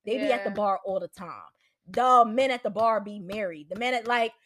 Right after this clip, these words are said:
Speaker 1: this is
Speaker 2: That's
Speaker 1: not,
Speaker 2: true.
Speaker 1: it's dead for y'all. Twenty twenty-three girls, we getting into our hobbies. Twenty twenty-three,
Speaker 2: Yeah,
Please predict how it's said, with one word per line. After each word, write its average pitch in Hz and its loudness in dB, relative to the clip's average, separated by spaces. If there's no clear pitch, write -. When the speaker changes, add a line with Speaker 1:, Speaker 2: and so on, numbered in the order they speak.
Speaker 1:
this 339 0
is 403 2
Speaker 2:
That's 359 10
Speaker 1:
not, 262 0
Speaker 2:
true. 180 -10
Speaker 1:
it's 254 0
dead 330 6
for 330 -6
y'all. 175 2
Twenty 349 2
twenty-three 302 -4
girls, 254 4
we 254 -6
getting 262 0
into 254 -6
our 208 0
hobbies. 226 -4
Twenty 240 -8
twenty-three, 226 -6
Speaker 2:
Yeah, 226 0